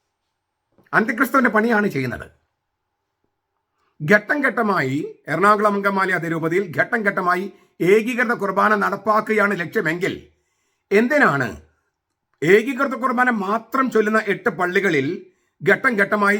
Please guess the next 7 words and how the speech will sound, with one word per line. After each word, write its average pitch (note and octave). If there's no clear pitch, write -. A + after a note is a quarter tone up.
ജനാഭിമുഖ F#3
കുർബാന F#3
നടത്താനായിട്ട് F#3
അനുവദിക്കുന്നത്? F3
അവിടെ F#3
പ്രശ്നമുണ്ടാക്കാൻ G3
പറയുന്നത്, F3+